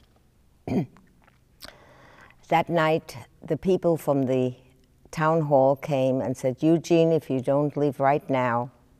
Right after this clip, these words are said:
you will never see daylight. You will be in Dachau tomorrow." So my father left that night. We did not know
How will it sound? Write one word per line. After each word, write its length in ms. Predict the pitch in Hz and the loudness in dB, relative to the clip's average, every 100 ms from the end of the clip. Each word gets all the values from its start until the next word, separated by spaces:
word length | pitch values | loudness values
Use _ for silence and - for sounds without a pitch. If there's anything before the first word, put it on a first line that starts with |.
| _ _ - | _ _ -2
you 140 | 139 | 2
will 140 | 139 | 2
never 260 | 135 143 143 | 2 2 0
see 180 | - 147 | -4 -4
daylight. 600 | 151 139 135 127 127 - | 0 2 4 2 0 -2
You 140 | 135 | -2
will 160 | 127 131 | 0 -2
be 140 | 139 | -2
in 120 | 131 120 | -2 0
Dachau 480 | 123 123 117 113 | 0 2 0 -2
tomorrow." 640 | - 127 113 104 78 78 - _ _ _ _ _ _ | -2 -6 -4 -6 -8 -10 -12 _ _ _ _ _ _
So 580 | - - 151 139 139 139 _ _ _ - | -12 -2 2 4 2 -4 _ _ _ -12
my 140 | 135 | -10
father 400 | 131 151 160 185 | -6 -2 0 2
left 320 | 202 165 - - | 2 2 0 -2
that 260 | 147 254 | -2 0
night. 520 | 143 120 78 - - - - - | -2 -4 -6 -14 -20 -20 -20 -4
We 140 | 143 156 | 0 0
did 240 | 147 139 | 0 -4
not 240 | 143 135 | -4 -2
know 480 | 131 135 131 131 131 | 0 2 4 2 -2